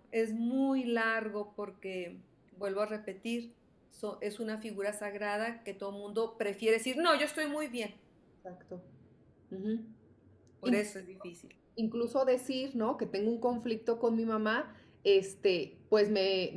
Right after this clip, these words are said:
Speaker 2: me conflictúa, eh, hasta en esta parte de, de los mandamientos, ¿no? No me acuerdo, creo que es el cuarto
Speaker 1: Es
Speaker 2: mandamiento.
Speaker 1: el cuarto.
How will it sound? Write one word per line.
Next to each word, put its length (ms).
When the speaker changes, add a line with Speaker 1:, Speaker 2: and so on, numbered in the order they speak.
Speaker 2:
me 380
conflictúa, 1080
eh, 360
hasta 360
en 100
esta 300
parte 340
de, 580
de 220
los 220
mandamientos, 680
¿no? 120
No 80
me 80
acuerdo, 320
creo 140
que 80
es 60
el 120
cuarto 320
Speaker 1:
Es 60
Speaker 2:
mandamiento. 340
Speaker 1:
el 60
cuarto. 640